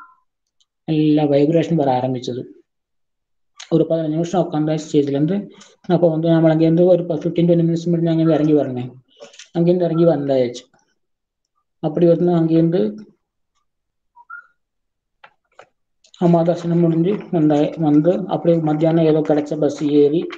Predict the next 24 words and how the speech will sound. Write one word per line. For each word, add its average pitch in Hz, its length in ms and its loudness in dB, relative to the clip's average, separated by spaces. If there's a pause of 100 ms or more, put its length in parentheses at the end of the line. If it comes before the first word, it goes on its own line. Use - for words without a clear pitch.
அப்படியே 151 340 -6
வந்தாச்சு. 127 580 -4 (720)
அதுக்கப்புறமா 185 640 0
வந்து 202 380 -2
அந்த 175 260 2
வருஷம் 180 520 -2 (140)
டூ 180 280 -4
தௌசண்ட் 175 300 -2 (100)
ஃபோர்டீன்ல 180 480 0
அது, - 180 -10
டூ 151 140 -4
தௌசண்ட் 151 260 -4 (100)
தேர்ட்டீன்ல 160 260 2
அம்மா 156 260 2
release 151 320 0
பண்ண 160 240 0
birthday 151 380 0
முடிஞ்சு 147 280 2
ரெண்டாயிரத்தி 139 500 -2
பதினாலுல 156 500 0
ஜனவரி 143 340 0
தரிசனம் 147 380 0
பண்ணி 147 160 2
வாங்கினேன். 135 460 -6